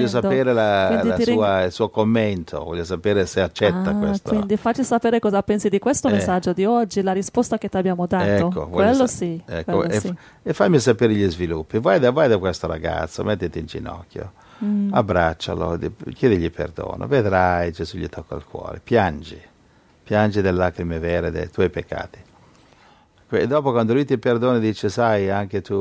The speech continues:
Speaker 2: eh, voglio dirti anche una cosa anch'io, se è possibile, se si può, anche tu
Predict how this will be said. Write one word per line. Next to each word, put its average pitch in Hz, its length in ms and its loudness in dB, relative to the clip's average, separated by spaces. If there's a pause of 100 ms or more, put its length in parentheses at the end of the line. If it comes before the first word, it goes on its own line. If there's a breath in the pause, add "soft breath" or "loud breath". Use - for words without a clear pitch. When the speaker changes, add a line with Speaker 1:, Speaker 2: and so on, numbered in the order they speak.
(140)
Speaker 2:
eh, 90 100 -4
voglio 95 200 -6
dirti 92 240 -6
anche 90 140 -6
una 90 80 -6
cosa 95 240 -4
anch'io, 92 240 -2
se - 80 4
è 135 60 8
possibile, 104 580 4
se 90 160 -2
si 98 140 -2
può, 95 220 -2 (680 loud breath)
anche 110 340 0
tu 87 360 -4